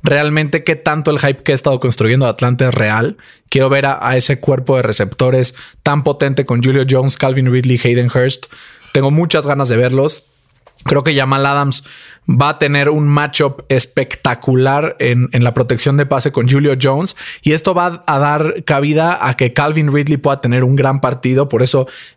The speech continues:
eh, yo creo que ese va a ser el factor determinante para que este partido, los halcones de Atlanta puedan, eh, sobrevivir, ¿no? Esta, esta, este partido. Además, el problema, eh, en defensa para Atlanta es el hecho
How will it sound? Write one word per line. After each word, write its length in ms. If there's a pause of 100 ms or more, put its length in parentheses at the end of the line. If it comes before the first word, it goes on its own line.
eh, 300
yo 100
creo 180
que 220
ese 220
va 80
a 40
ser 140
el 60
factor 300
determinante 540
para 220
que 80
este 160
partido, 500 (380)
los 240
halcones 400
de 60
Atlanta 440
puedan, 720
eh, 200
sobrevivir, 760
¿no? 200
Esta, 520 (720)
esta, 680
este 180
partido. 380
Además, 400 (440)
el 160
problema, 760
eh, 300
en 100
defensa 840 (120)
para 220
Atlanta 600
es 180
el 100
hecho 340